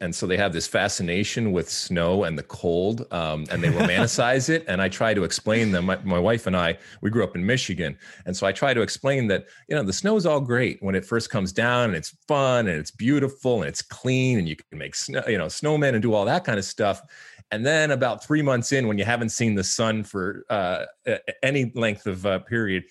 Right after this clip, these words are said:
Speaker 1: it gets real old really, really fast. But they still romanticize it and, uh, um, will until they actually get to a place where they are living, uh,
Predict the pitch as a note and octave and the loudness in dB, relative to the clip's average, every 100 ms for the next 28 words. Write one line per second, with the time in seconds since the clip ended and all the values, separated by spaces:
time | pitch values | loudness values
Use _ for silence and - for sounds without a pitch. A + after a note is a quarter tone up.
0 | _ A2 A#2 - A#2 A#2 A#2+ A#2 A#2 A2 | _ -2 -2 -2 -2 0 2 2 2 2
1 | G#2 F#2 F#2+ G#2 G2+ F#2+ F2+ F#2 G#2 E2+ | 2 0 -2 -2 0 -2 -4 -2 -2 0
2 | E2 - F2 G#2 B2 B2+ - C3+ B2 A2+ | -2 -6 -4 -2 0 0 0 2 2 2
3 | A2+ A2 A2+ G2+ G2+ A2 - F#2 F2+ F2+ | 2 2 2 2 0 -4 -4 -8 -6 -4
4 | G2 F2+ F2+ - - - - E2+ E2 E2 | -2 -2 -4 -10 -20 -20 -12 -10 -8 -12
5 | _ - B2+ C3+ C3+ A#2+ A2 A#2+ G#2+ G#2 | _ -8 0 2 2 0 -4 -2 0 2
6 | G2+ G#2 - G2 G2+ - F2 - F#2+ F2+ | 2 0 -4 -4 -4 -4 -8 -4 -4 -4
7 | - - F2 F2 D#2+ D#2+ D#2+ D#2+ D#2+ D#2+ | -10 -8 -4 -4 -4 -6 -8 -10 -10 -10
8 | D#2+ D#2+ F2+ | -8 -8 -10